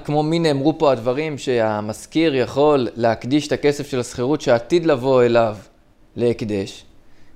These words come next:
כי רבי מאיר דאמר, "אדם מקדיש דבר שלא בא לעולם", כי הרי הכסף של השכירות עדיין לא בא לעולם.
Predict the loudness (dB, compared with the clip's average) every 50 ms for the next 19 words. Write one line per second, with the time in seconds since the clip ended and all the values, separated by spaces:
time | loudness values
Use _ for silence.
0 | -16 -10 -10 -8 -2 -2 -2 -2 0 0 0 0 2 4 2 2 2 2 0 0
1 | 0 0 0 0 0 -2 -4 -4 -4 -2 0 0 2 2 0 0 -2 -2 -2 0
2 | 2 2 2 2 2 0 -2 -2 -2 -4 -4 -4 -6 -8 -10 -8 -6 -6 -6 -4
3 | -4 -4 -6 -6 -6 -8 -8 -8 -8 -8 -10 -8 -8 -6 -6 -2 0 0 0 0
4 | -2 0 0 2 0 2 0 -4 -2 -2 -2 -2